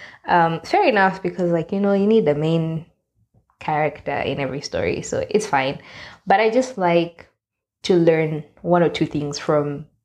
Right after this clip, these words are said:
the unsung heroes, because there's a lot of meekness and humility that goes into being that person. But anyway, <laughs> I'm skipping all the way to the lesson.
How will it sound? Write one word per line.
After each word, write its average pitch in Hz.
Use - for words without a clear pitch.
the -
unsung 156
heroes, 147
because 180
there's 208
a 208
lot 254
of 190
meekness 170
and 165
humility 170
that 151
goes 160
into 160
being 160
that 151
person. 202
But 208
anyway, 175
<laughs> -
I'm -
skipping 240
all 208
the 214
way 208
to 202
the 175
lesson. 262